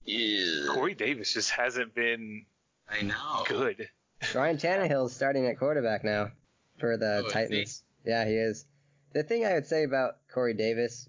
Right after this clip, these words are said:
Speaker 3: going up against, you know, obviously you wanna take what I say with a grain of salt 'cause you're going up against me.
Speaker 1: Yeah.
Speaker 3: But, you know, just unbiased analysis here is,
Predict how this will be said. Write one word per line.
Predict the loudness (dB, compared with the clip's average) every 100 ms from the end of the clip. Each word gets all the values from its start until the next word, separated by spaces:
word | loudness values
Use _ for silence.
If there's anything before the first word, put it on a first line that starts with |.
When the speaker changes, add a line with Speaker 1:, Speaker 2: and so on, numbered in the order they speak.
| -2
Speaker 3:
going | 0 2
up | 0
against, | 0 2 0 -4 -14 -18 -4
you | 2
know, |
obviously | 2 2 0 0 0 0
you | 0
wanna | 0
take | 0 -2
what | 2
I | 0
say | 0 0
with | 0
a | 0
grain | 0 0
of | 0
salt | 0 0
'cause | 0
you're | 0
going | 2 0
up | -2
against | -2 -2 0
me. | 0 0 -2
Speaker 1:
Yeah. | -2 0 -2 -2 0
Speaker 3:
But, | 2 2 -2 _ _ -2
you |
know, | 0 2
just | 0 -2 -14 _ 0
unbiased | 2 4 4 2 4 2 0 -10 -20 _ _
analysis | -2 2 2 2 2 0 2
here | 2 2 2
is, | 2 0 -4